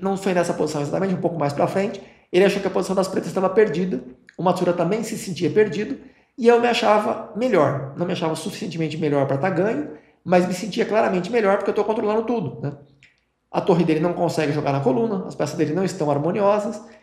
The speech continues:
ele não pode me dar esse par de bispo, senão piora a situação dele, ele vai ficar com bispo mal contra bispo bom, né? Então ele não pode me dar esse bispo.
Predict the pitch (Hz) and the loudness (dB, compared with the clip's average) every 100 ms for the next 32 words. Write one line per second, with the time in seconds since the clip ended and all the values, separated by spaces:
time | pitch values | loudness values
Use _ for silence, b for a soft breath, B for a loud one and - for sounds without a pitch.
0 | B _ - 185 185 160 165 151 151 143 | B _ 2 4 4 4 4 4 2 2
1 | 135 - 151 143 175 180 - 139 131 165 | 0 0 0 0 -4 -4 -6 -6 -4 0
2 | 143 139 135 135 151 165 165 139 135 139 | 2 4 0 -4 -4 -2 0 0 0 -4
3 | 147 151 147 143 139 135 131 127 123 170 | -4 -4 -4 -2 0 -2 -4 -6 -4 0
4 | 185 214 160 135 139 147 - 147 139 131 | 0 0 -6 -6 -8 -6 -2 -2 -2 -2
5 | 131 131 170 208 - | -2 -4 -6 -8 -10